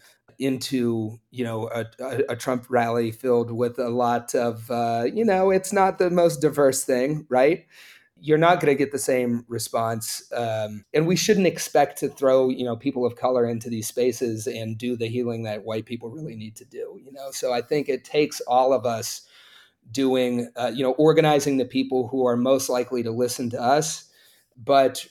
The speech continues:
you know, really that is how you forage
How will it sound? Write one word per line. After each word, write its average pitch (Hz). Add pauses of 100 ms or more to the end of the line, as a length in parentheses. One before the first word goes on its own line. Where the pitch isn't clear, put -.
(220)
you 123
know, 135
really 139
that 135
is 135
how 135
you 127
forage 120